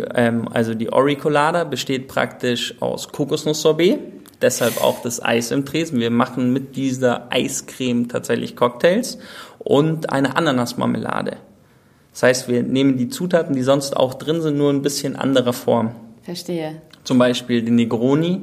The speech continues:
Speaker 1: ganz klassisch, Gin, Campari, dann aber keinen Wermut, sondern wir haben einen Roséwein genommen, den wir selber sozusagen gewürzt haben, also eigentlich aus dem Roséwein selber eine Art Wermut gemacht.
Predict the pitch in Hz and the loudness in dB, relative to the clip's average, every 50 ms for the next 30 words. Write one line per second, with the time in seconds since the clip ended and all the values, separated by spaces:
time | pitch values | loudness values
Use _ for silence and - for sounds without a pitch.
0 | - - 135 135 135 - - 139 139 139 - - 151 151 - - - - - 147 | -2 0 0 0 0 -2 -2 0 0 0 0 -2 -4 -4 -4 -8 -6 -2 0 2
1 | 151 160 170 175 170 - - - 127 120 120 - 123 127 131 147 170 180 202 202 | 2 2 0 -6 -8 -8 -4 -2 -2 0 0 2 2 4 2 2 0 -2 -4 -4
2 | - - - - - - - - 131 131 131 127 123 120 123 - 131 123 123 120 | -6 -10 -18 -20 -20 -10 -2 0 2 4 4 4 4 2 0 0 0 2 2 2
3 | 113 117 120 120 127 139 156 165 190 220 - - - - - - - - - - | 2 4 4 4 4 4 2 0 -2 -4 -6 -10 -16 -20 -20 -20 -20 -20 -10 -4
4 | 131 127 123 123 120 123 120 - 120 123 123 117 120 120 113 117 123 131 160 160 | 0 0 2 2 2 2 2 2 4 4 4 4 2 0 0 2 2 2 2 2
5 | 160 156 156 165 170 165 165 160 160 160 165 165 160 139 135 131 123 117 117 117 | 0 0 0 0 -2 -2 -2 -2 -2 -2 -4 -4 -2 0 0 2 2 2 2 4
6 | 120 120 135 147 151 147 143 135 127 131 - 120 120 123 127 127 127 123 120 120 | 4 2 4 4 2 0 0 0 -4 -6 -4 0 2 2 2 2 2 0 0 2
7 | 143 151 151 - - - - - 123 117 110 113 110 107 - - 120 123 123 120 | 2 2 2 2 0 -4 -6 -2 -2 0 0 0 -2 -2 -2 0 2 2 0 0
8 | - - 120 120 120 - 127 120 113 113 113 123 127 127 123 120 113 117 120 123 | 0 0 0 0 0 0 0 0 0 0 0 0 2 2 2 2 2 2 2 2
9 | 135 135 127 - - 117 - - - 113 113 117 113 117 123 131 147 151 151 151 | 2 2 0 0 -2 -2 -2 -2 -2 -2 -2 0 0 2 2 2 2 0 -2 -4
10 | - 160 156 160 185 180 - - - | -4 -4 -4 -4 -4 -6 -8 -14 -20